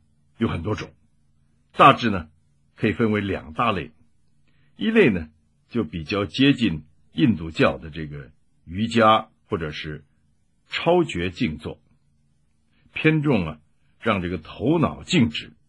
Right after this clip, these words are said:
以致对外界的知觉呢，变到很弱，最后呢，就消失，而进入了一个神志昏迷的状态。另外一种呢，是按照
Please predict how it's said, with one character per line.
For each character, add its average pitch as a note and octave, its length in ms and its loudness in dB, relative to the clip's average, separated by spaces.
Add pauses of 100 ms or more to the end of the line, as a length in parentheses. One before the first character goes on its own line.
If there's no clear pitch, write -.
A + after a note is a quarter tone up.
(320)
以 F#2+ 100 -6
致 A#2 180 -2
对 B2+ 160 2
外 C#3+ 340 0
界 F#2+ 260 0
的 E2+ 140 -6
知 D3 340 -6
觉 F#2+ 200 -4
呢， F#2 160 -10 (560)
变 F2+ 240 -2
到 D#2+ 320 -6
很 C#2+ 300 -18
弱， A#2 360 0 (540)
最 C3+ 160 2
后 G#2+ 200 -2
呢， D#2+ 180 -6
就 F2 80 -10
消 D3 320 0
失， - 260 -12 (540)
而 G2+ 100 -4
进 A#2 300 2
入 F#2+ 160 -4
了 E2+ 80 -6
一 E2+ 120 -8
个 D#2+ 280 -6 (180)
神 G#2+ 260 -2
志 G#2+ 180 -2
昏 D#3 200 2
迷 F#2+ 140 2
的 C#2+ 80 -12
状 - 220 -10
态。 - 180 -18 (1800)
另 A3 200 8
外 F#3+ 140 8
一 D3+ 60 6
种 G2+ 180 0
呢， G2 160 -2 (480)
是 - 140 -4
按 C3+ 240 4
照 A#2 340 2